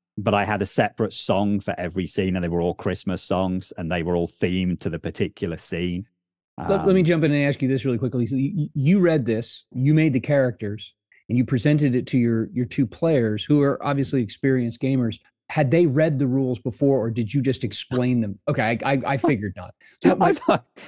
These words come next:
Speaker 1: I'm not sure they've ever <laughs> read, have they ever
Speaker 2: Okay.
Speaker 1: read a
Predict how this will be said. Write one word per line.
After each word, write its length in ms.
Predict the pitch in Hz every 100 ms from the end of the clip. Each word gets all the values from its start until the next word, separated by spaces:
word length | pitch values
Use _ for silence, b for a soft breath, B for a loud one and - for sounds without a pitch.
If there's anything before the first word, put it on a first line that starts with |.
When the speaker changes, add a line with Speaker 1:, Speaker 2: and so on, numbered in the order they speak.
| B _ - B
Speaker 1:
I'm 100 | 196
not 160 | 202 165
sure 140 | 160
they've 160 | 123 120
ever 240 | 135 139 131
<laughs> 0 |
read, 200 | 120 139
have 180 | 151 117
they 120 | -
ever 180 | 113 208
Speaker 2:
Okay. 120 | 160
Speaker 1:
read 140 | 139
a 40 | 143